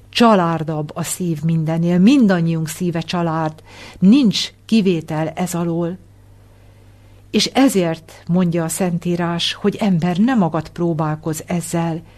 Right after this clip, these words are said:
hívd segítségül az Istent, hiszen Példabeszédek könyvében ezt olvassuk, hogy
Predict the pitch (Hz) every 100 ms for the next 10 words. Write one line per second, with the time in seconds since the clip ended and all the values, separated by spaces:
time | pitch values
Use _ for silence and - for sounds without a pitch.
0 | - - - - - 277 262 - - -
1 | 226 165 156 - 160 156 160 160 - 175
2 | - 185 - 180 165 170 - - - -
3 | - 247 226 240 233 294 247 190 196 196
4 | 190 185 185 214 196 185 170 185 208 -
5 | 196 180 180 170 - 196 - - _ -
6 | - - - - - 180